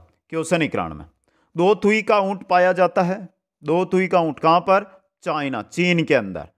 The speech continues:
नंबर तीन ऑप्शन आपका सही रहेगा। अगला क्वेश्चन,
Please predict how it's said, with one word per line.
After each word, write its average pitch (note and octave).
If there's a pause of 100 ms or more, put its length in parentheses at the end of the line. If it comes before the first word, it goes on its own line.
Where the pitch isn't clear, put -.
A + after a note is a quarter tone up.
(180)
नंबर D#3+
तीन F3+
ऑप्शन E3+
आपका D#3+
सही D3
रहेगा। F2+ (460)
अगला D#3
क्वेश्चन, E2+